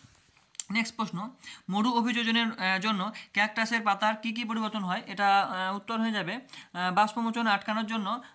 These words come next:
আহ, পাতা কাঁটায় রূপান্তরিত হয়েছে। নেক্সট প্রশ্ন, এনও টু এর পরিবেশগত প্রভাব সংক্ষেপে আলোচনা করো, এটা হবে গ্রিনহাউস, আহ, গ্যাস, আহ, বিশ্ব উষ্ণায়ন ঘটাবে।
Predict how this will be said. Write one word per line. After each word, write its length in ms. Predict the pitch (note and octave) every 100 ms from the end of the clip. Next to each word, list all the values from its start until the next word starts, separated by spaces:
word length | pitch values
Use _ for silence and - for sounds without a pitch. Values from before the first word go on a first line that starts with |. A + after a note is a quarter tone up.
| -
আহ, 160 | F3+
পাতা 300 | F#3 F#3 G#3+
কাঁটায় 300 | G#3+ F#3+ G#3+
রূপান্তরিত 420 | G#3 G3 F#3+ F#3
হয়েছে। 380 | F3 D#3+ C3+ C3+ C3 - - - -
নেক্সট 180 | A3+ -
প্রশ্ন, 380 | A3+ G3 F#3+ C4 - -
এনও 260 | G#3 A#3
টু 220 | A3+ A#3+
এর 200 | A3+ G#3+
পরিবেশগত 520 | A3 G3+ G#3+ A3 A3 A3
প্রভাব 340 | G#3 F#3+ A3
সংক্ষেপে 420 | A3 G#3+ A3 A3
আলোচনা 320 | G3+ G3+ G#3
করো, 280 | G#3 F3 B3+ - - -
এটা 160 | F#3
হবে 160 | G3 G3+
গ্রিনহাউস, 500 | F#3 A3+ A3+ A3+ A3+
আহ, 240 | E3 F3+ F3+
গ্যাস, 300 | G3+ G#3+ - - -
আহ, 160 | F3
বিশ্ব 280 | F#3 A3 A#3
উষ্ণায়ন 340 | G#3 G3 F#3+ F3
ঘটাবে। 340 | D#3 C#3 B2+